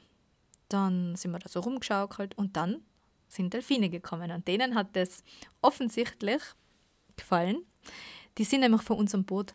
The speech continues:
hergeschwommen. Wir sind ganz vorne gesessen und es war <laughs> ein Wahnsinnserlebnis, dass wir zuschauen konnten, wie die Delfine vor uns schwimmen und Spaß haben. Und es rührt mich, und ich sag das total oft,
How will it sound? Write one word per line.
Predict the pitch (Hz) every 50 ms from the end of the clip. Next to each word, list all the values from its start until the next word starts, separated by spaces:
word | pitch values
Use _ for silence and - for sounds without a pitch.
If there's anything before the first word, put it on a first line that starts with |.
| _ _ -
hergeschwommen. | - 180 175 180 185 180 - _ _ _ - 170 - - - 170 165 165 165 170 175
Wir | 196 233
sind | 233 247 233 208
ganz | 208 185 185 -
vorne | - - 202 208 269 269 302 330 349 - _ - - - - _ -
gesessen | - 262 262 285 - - 320 311 302
und | 277 - 220 220 214 220 208 - - - _ _ _ _ _ _ _ -
es | 208 - -
war | 214 226 240 233 - - -
<laughs> | - _ _ _ _ -
ein | 208 202 190 180
Wahnsinnserlebnis, | 175 180 180 185 202 - 185 - 190 185 170 180 180 196 208 220 233 220 - - - - - - _ -
dass | 202 196 - - 202
wir | 214 220 254 262 - -
zuschauen | - 277 285 285 - 233 214 214
konnten, | 214 - 233 240 240 - 208
wie | 196 202
die | 185 190 190 190 196
Delfine | 185 175 180 185 - 247 262 294 302 277 269 - - -
vor | - 208 220 240 247 - _
uns | - 220 214 226 220 220 - - _ _ _ _
schwimmen | - - - 208 214 220 220 214 190 208 208
und | - 208 196 190
Spaß | - - 170 165 165 165 - -
haben. | 170 165 160 165 185 - _ - - - - - - - - - -
Und | 208 202 196
es | - 208 - - 196 196
rührt | 233 254 311 349 349 _ 220
mich, | 196 190 175 175 175 214 277 294 - -
und | 214 202
ich | 214 -
sag | 240 233 - -
das | 240 226 - - -
total | - 208 196 202 196 202 202 -
oft, | - 180 - - - - -